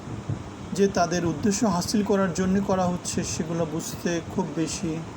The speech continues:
জ্ঞানী হতে হয় না। তারা সরকারি পৃষ্ঠপোষকতা এখন মনে হয় শাহবাগে অবস্থান ধর্মঘট করবে, তেমন একটা স্ট্যাটাস দিয়েছে সার্জিস। সেটা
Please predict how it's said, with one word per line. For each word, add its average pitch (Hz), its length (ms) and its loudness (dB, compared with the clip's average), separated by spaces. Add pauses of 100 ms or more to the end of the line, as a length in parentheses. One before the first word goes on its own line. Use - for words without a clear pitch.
(1200)
জ্ঞানী 175 380 2
হতে 165 260 -4
হয় 143 240 2
না। 139 60 0 (1700)
তারা 196 200 6 (220)
সরকারি 208 300 4 (120)
পৃষ্ঠপোষকতা 202 800 4 (120)
এখন 190 240 2
মনে 175 140 2
হয় 170 160 -2
শাহবাগে 175 500 0
অবস্থান 175 440 -2
ধর্মঘট 180 400 0 (120)
করবে, 175 300 0 (240)
তেমন 170 220 0 (100)
একটা - 220 0 (640)
স্ট্যাটাস 196 400 4 (100)
দিয়েছে 190 320 4 (140)
সার্জিস। 180 480 2 (1800)
সেটা 190 180 2